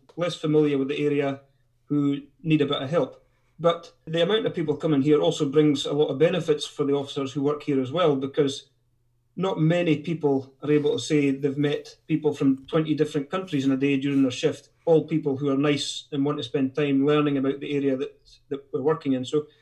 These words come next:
there's a real buzz about the place in the normal summer. It's busy, but it's a good busy. We're meeting nice people from all over the world, and, uh, we're providing a good service to them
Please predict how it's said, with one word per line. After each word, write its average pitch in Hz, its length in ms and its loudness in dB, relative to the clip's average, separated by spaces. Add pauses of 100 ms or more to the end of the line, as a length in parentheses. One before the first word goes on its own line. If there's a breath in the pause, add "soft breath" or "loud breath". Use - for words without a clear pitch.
(440 soft breath)
there's 160 160 -2
a 185 60 -4
real 208 160 4
buzz 165 260 2
about 160 300 2
the 151 60 -6
place 175 440 -6
in 151 80 -4
the 147 60 -2
normal 160 320 2
summer. 165 440 0 (280)
It's 131 140 -10
busy, 175 580 -6 (340)
but - 140 -2
it's - 100 -10
a 135 80 0
good 160 240 -2
busy. 170 400 -6 (240)
We're 139 140 -2
meeting 147 260 0
nice 151 220 0
people 160 640 -4
from 143 180 -4
all 143 160 0
over 135 140 -2
the 135 60 -2
world, 160 420 0 (640)
and, 147 320 -2
uh, 147 280 -2
we're 147 100 0
providing 160 400 2
a 143 60 0
good 139 160 0
service 143 380 0
to - 80 -14
them 139 380 2